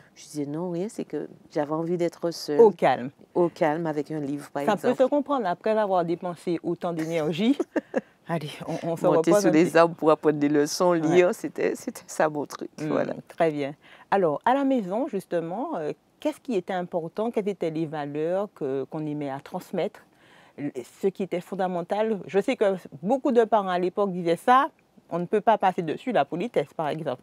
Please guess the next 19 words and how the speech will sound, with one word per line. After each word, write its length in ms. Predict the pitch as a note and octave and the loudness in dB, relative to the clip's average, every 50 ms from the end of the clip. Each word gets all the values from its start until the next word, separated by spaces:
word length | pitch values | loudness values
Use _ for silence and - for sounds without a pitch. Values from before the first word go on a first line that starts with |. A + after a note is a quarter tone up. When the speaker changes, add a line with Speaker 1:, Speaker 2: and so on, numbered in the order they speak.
| - - | -14 -16
Speaker 1:
Toujours. 240 | - - G3 F3+ F3 | -10 -8 -6 -2 -2
Speaker 2:
Et 40 | F#3+ | -2
chez 180 | D3 C#3+ F#3 E3+ | 0 0 0 0
vous, 180 | E3 G3+ G3+ | 0 -2 -4
c'était 260 | - F3 D#3+ - D3+ | -4 -4 -4 -4 -4
comment ? 320 | C#3+ - D#3 C#3 - - - _ _ _ - | -4 -6 -10 -14 -14 -16 -18 _ _ _ -12
Speaker 1:
Ah 160 | - D3 D3+ | -10 -8 -8
oui, 100 | C#3+ C3 | -8 -10
c'était 280 | B2+ - D3+ C#3 D#3 C#3+ | -10 -12 -12 -12 -12 -12
cela. 200 | - - D3 C3+ C3+ C#3 | -12 -12 -16 -16 -14 -16
Ma 80 | C3+ | -14
mère, 300 | C3+ C#3 C#3+ D3 D3 C#3+ | -12 -10 -10 -10 -8 -8
elle 100 | C#3+ C#3 | -6 -6
aimait 280 | C3+ C3+ C#3 C#3 C#3 C#3+ | -6 -8 -8 -10 -10 -10
les 80 | C#3+ C#3 | -10 -8
personnes 400 | - D3 C#3 - - C3+ C3 D3 - | -8 -10 -10 -10 -12 -12 -12 -14 -14
honnêtes. 540 | - D3+ C#3 C3+ C3 C3 - - - - - - - | -12 -12 -10 -10 -12 -14 -16 -20 -20 -20 -18 -14 -10
Speaker 2:
Mhm. 300 | D#3 E3 E3 D#3 F#3 B3 - _ _ _ - - | -10 -8 -8 -8 -10 -14 -16 _ _ _ -18 -12
Speaker 1:
Elle, 300 | - C3 B2+ B2+ B2+ - | -12 -10 -10 -10 -10 -10